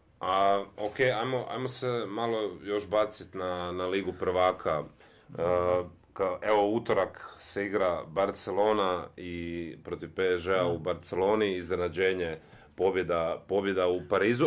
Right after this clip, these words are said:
Speaker 1: Evo, ovo još opet imamo situaciju gdje je trener najavio odlazak na,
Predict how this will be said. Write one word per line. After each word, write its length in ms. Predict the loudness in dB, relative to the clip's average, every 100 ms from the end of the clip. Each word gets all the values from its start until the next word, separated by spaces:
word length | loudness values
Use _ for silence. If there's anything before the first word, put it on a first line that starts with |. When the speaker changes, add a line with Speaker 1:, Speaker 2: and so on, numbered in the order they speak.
| 6
Speaker 1:
Evo, 240 | 6 6 6
ovo 540 | 6 8 6 2 2
još 380 | 4 4 2 2
opet 380 | 0 0 0 4
imamo 280 | 4 4
situaciju 600 | 2 2 6 6 6 0
gdje 120 | 2 2
je 120 | 4
trener 340 | 4 4 4
najavio 460 | 4 4 4 4 2
odlazak 500 | 2 0 0 -6 -6
na, 320 | -2 0